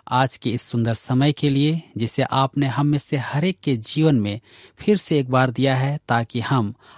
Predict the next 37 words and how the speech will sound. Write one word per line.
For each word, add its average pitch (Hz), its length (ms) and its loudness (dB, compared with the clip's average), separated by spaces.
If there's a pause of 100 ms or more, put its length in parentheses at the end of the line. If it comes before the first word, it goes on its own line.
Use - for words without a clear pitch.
(120)
आपके 156 420 2
जीवित 139 360 -2
वचन 127 340 -2
का 127 120 -4
अध्ययन 113 400 -6
कर 107 160 -6
सकें। 101 460 -10 (520)
पिता 170 200 2
परमेश्वर, 170 640 2
इस 127 120 -2
समय 127 280 -2
हमारे 131 440 0
हर 151 260 -2
एक 175 200 -2
श्रोता 127 400 -2
भाई 139 240 0
बहन 147 300 2 (400)
जो 151 160 4
आपके - 460 2
वचन 156 360 0
को 175 140 -2
सुनने 170 420 2
के 131 160 -2
लिए 110 160 -2
अपने 117 420 -2
रेडियो 135 360 0
को 147 140 0
खोल 127 300 -2
करके 117 320 -4
बैठे 127 360 -2
हैं, 107 260 -4 (420)
हमारी 160 280 6
प्रार्थना 165 480 2
है 156 200 4
कि 156 160 -2
आप - 300 -2
प्रत्येक 180 420 0